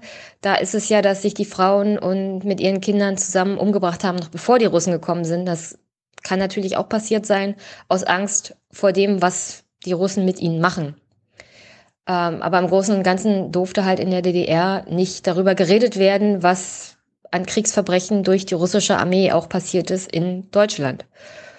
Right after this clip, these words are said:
Und das gab zwar keine direkte Anweisung, aber unter der Hand war's klar. Es gab halt dann auch gesellschaftliche Probleme, wenn du gegen die Russen gesprochen hast. Also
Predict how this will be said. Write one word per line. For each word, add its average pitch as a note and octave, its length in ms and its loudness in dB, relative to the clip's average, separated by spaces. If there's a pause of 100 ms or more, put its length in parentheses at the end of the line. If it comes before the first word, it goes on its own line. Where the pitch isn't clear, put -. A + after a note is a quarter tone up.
(380)
Und E3 500 -2 (160)
das E3 300 -6
gab E3+ 360 0
zwar - 480 0
keine F3 480 -2
direkte F#3+ 640 2
Anweisung, A#3 840 4
aber F3+ 400 2
unter G3 200 4
der F3+ 160 2
Hand F#3+ 240 0
war's E3+ 380 0
klar. D#3 480 0
Es - 160 -10
gab E3 260 2
halt F3+ 360 0 (240)
dann F3 240 0
auch F3+ 320 -2
gesellschaftliche F3 640 -2
Probleme, E3+ 600 2 (920)
wenn F3 340 2
du G3+ 380 -4 (240)
gegen F3+ 280 0
die F#3+ 140 -2
Russen A3 800 0 (480)
gesprochen G3 480 0
hast. C#3+ 320 -4
Also D#3 440 0